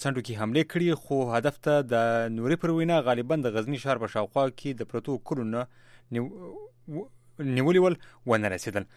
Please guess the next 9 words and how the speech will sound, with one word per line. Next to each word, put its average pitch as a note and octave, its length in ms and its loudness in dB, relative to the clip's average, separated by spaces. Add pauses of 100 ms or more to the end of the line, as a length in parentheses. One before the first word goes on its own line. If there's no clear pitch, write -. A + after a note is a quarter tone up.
(240)
وسلوالو C3+ 400 2
طالبانو C3+ 400 2
د A#2 120 6
اسد C3 280 -4
په B2+ 240 4
نولسمه A#2 580 -2
د G#2+ 140 -2
غزني A2 320 -6
پر G#2+ 80 -10